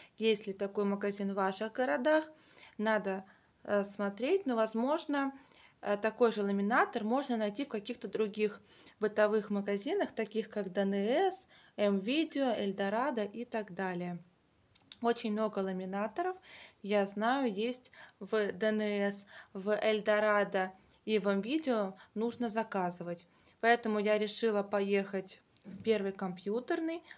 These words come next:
потому что там точно всегда есть всё, что нужно для работы в офисе, для работы в школе. Давайте с вами смотреть. Ламинатор этот стоит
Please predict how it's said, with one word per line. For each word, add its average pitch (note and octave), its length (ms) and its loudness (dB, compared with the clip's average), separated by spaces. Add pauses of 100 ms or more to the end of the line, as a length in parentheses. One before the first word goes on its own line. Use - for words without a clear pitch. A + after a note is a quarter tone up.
потому A3 340 0
что G#3+ 220 -8
там G3 320 2
точно C4+ 560 0
всегда G#3+ 480 0
есть G3 320 0
всё, C4+ 220 -2
что A3+ 200 -6
нужно G#3 540 -2 (320)
для A3 240 4
работы A3 480 0
в F#3 160 -6
офисе, D4 680 0 (280)
для A3 240 4
работы G#3+ 440 0
в G#3+ 60 -12
школе. F3+ 540 -2 (520)
Давайте A3+ 420 2
с - 120 -12
вами A#3 400 4 (160)
смотреть. G#3 720 -2 (640)
Ламинатор C#4+ 640 4
этот G#3+ 260 -2
стоит G#3 480 0